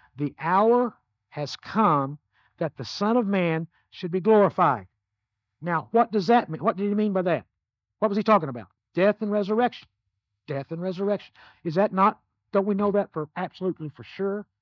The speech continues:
that that's what he's talking about? Okay. Verse twenty-four. Mark this down. Circle it, underline it, capitalize it. <clears throat> Verse twenty-four.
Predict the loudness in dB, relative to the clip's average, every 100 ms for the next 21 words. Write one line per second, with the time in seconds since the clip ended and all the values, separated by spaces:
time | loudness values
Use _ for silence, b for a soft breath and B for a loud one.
0 | _ -18 -6 -6 -2 -2 -2 -2 -2 -2
1 | -4 -4 -6 _ _ _ _ _ _ _
2 | _ -2 -2 -2 -12 _ b b b b
3 | -2 -2 -6 -8 -4 -4 -2 -2 -2 -4
4 | _ _ -4 -4 -4 _ -6 -6 -8 -6
5 | -2 -2 -4 -14 _ _ _ _ _ _
6 | _ _ -2 -2 2 2 2 0 -2 -2
7 | -4 -6 -4 -2 -2 -2 0 0 -2 -4
8 | -10 _ _ _ _ _ _ _ _ _
9 | b b b b b b b b _ -8
10 | -6 0 0 0 0 0 2 2 2